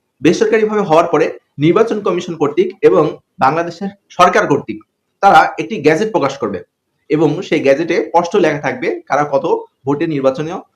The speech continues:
অংশগ্রহণ করে তারা জিতছে, ফলাফল প্রকাশ করবে এবং স্পষ্ট সেখানে সবকিছু উল্লেখ থাকবে। এবং সেখানে বলা হবে বিজয়ী কারা, জয়ী কারা সরকারিভাবে। যেহেতু আমরা বুঝতে পারছি বিএমপি বিজয়ী ভাবে,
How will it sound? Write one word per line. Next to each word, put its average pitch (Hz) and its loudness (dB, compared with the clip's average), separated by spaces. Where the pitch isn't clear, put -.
অংশগ্রহণ 147 -2
করে 180 2
তারা 139 0
জিতছে, 151 -2
ফলাফল 151 -2
প্রকাশ 147 -2
করবে 160 0
এবং 220 -2
স্পষ্ট - 0
সেখানে 165 -6
সবকিছু 151 -10
উল্লেখ 147 0
থাকবে। 107 -14
এবং 160 -4
সেখানে 208 -4
বলা 165 4
হবে 143 2
বিজয়ী 165 -2
কারা, 180 2
জয়ী 156 2
কারা 104 -8
সরকারিভাবে। 147 0
যেহেতু 147 0
আমরা 196 0
বুঝতে 190 0
পারছি 196 0
বিএমপি 175 -4
বিজয়ী 156 0
ভাবে, 135 -2